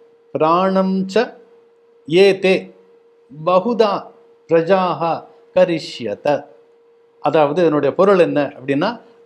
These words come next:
ரை எனப்படுகின்ற இதுவும் பிராண எனப்படுகின்ற இதுவும் சேர்ந்து நிறைய வகையான பிரஜைகளை, உயிர்களை உருவாக்கட்டும்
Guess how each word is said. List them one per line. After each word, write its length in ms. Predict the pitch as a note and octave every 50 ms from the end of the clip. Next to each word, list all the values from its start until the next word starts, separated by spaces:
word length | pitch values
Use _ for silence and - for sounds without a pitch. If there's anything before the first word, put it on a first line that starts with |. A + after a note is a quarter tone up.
| _ _ _
ரை 500 | - C3+ D3+ D#3+ G3 A#3 A3 E3+ - -
எனப்படுகின்ற 760 | - F3 F3+ F#3 - - F3+ F3 E3+ D#3 D#3+ D3+ C#3+ D3+ C#3 A#2+
இதுவும் 560 | C#3+ D3+ E3+ E3 F3+ G#3 F3+ B2 - - - _ _ _ _ _ -
பிராண 560 | - D3+ E3 F3 F#3 F#3+ F#3+ G#3 A3+ G#3+ -
எனப்படுகின்ற 600 | - E3+ F3+ F3+ F3 F3 E3+ E3 E3 E3 D#3+ D#3 D3
இதுவும் 380 | E3 E3 F#3+ G3+ G3+ F#3 - - -
சேர்ந்து 880 | - - - - - G3 G#3+ G#3+ G#3+ G#3 G#3 G3 G3 F3+ D#3+ - - - - _ _ _ _ _ _ _ _ _ _ _
நிறைய 640 | - A2+ A#2+ D3 D#3+ F3+ G3 G#3+ A#3 A#3+ A#3+ A#3 A3+
வகையான 1000 | F3+ D3 C#3+ D3+ D#3+ G3+ A#3+ A#3+ A#3+ A#3 A#3 A#3 A#3 A#3 A3 A3 F#3+ - - - - _ _ _ _ _ _ _ _ _
பிரஜைகளை, 680 | - F#3+ F#3+ F#3+ A#3 A#3+ A3+ F#3 F#3 E3+ C#3+ A#2+ - -
உயிர்களை 580 | - F#3+ A#3 B3+ B3 A3 F3 F3+ D#3+ C#3+ B2 - - - -
உருவாக்கட்டும் 920 | - F3+ G3+ A3+ A3+ G#3+ G3+ G3 - - - C#3+ A#2+ - - C3+ C3 A2